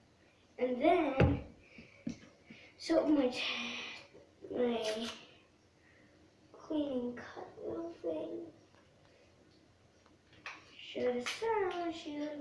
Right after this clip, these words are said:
me. Yes, um, today I'm gonna go to the gym too. So yeah, I don't know if I could, like, do videos in there because, like, it's, mm, I don't think they would allow me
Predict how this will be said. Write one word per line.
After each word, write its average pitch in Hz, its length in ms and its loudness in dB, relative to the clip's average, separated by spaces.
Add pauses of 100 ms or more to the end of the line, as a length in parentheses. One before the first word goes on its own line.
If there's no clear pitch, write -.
me. 302 220 -6 (420)
Yes, 311 480 10 (300)
um, 254 280 6
today 269 360 2
I'm 294 180 4
gonna 285 220 6
go 254 200 2
to 254 140 -4
the 220 220 -4
gym 226 300 -2
too. 381 400 4 (500)
So 370 80 0
yeah, 370 340 6 (1160)
I 285 80 2
don't 302 380 4
know 233 580 2 (220)
if 240 340 -4
I 220 140 0
could, 214 420 -2
like, 214 300 -2 (400)
do 277 120 4
videos 277 540 12
in 269 60 4
there 254 260 6
because, 240 480 -2
like, 214 420 -4 (600)
it's, 415 520 6
mm, 359 460 6
I 359 180 6
don't 381 200 8
think 359 240 2
they 277 480 10 (420)
would 269 240 4
allow 240 600 6
me 285 240 8